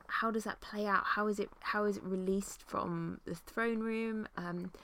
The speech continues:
we'll go into more about all of that next time as we start the six, sorry, chapter six, the seven seals. But, uh, yeah, I just wanted to touch on that because I di-, I did find it really helpful myself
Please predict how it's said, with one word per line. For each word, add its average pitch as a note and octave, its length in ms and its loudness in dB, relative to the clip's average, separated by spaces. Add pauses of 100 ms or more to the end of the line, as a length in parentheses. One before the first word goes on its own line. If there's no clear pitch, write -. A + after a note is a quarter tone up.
(300)
we'll A#3 120 6
go C4 220 6
into G3+ 360 4
more F#3 380 6
about E3 340 4 (240)
all - 160 2
of D#3+ 120 -4
that D3 200 0 (140)
next - 300 -2
time - 280 -4 (240)
as F3 120 0
we F#3 60 4
start F#3 400 4
the E3+ 60 -8
six, - 560 -6 (240)
sorry, D#3 320 -2 (120)
chapter - 320 2
six, - 420 -2 (100)
the E3+ 140 -2
seven F3+ 340 2
seals. - 640 -4 (1080)
But, F3 260 -4
uh, E3 380 2 (160)
yeah, G3 360 2
I A#3 100 2
just - 180 -4
wanted B3+ 200 -2
to - 80 -12
touch - 300 -4
on D#3+ 60 -6
that - 180 -4 (100)
because - 500 -6 (840)
I F#3+ 80 4
di-, F#3+ 220 0
I G3 80 4
did F#3 140 4
find F3 200 0
it - 80 -4
really G3 180 2
helpful F3 300 0
myself D#3+ 600 -2